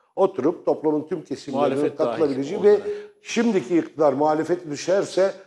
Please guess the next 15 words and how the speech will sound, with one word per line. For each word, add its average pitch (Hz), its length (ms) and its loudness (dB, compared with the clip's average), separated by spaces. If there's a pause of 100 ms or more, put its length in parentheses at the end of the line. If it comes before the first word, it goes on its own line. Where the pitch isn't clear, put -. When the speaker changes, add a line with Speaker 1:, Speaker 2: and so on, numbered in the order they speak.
(160)
Speaker 1:
onlara 185 400 6
da 185 140 2
diyalog 160 340 0
çağrısı 131 360 -2
yapmak - 360 -8
lazım. 107 300 -6
Gelin 175 280 4
anayasa, 143 640 -2 (300)
yeni 165 240 6
anayasa 139 440 0
yapılırken 127 500 -2
siz 143 280 -6
de 131 100 -2
katkıda 110 360 -10
bulunun. 101 260 -12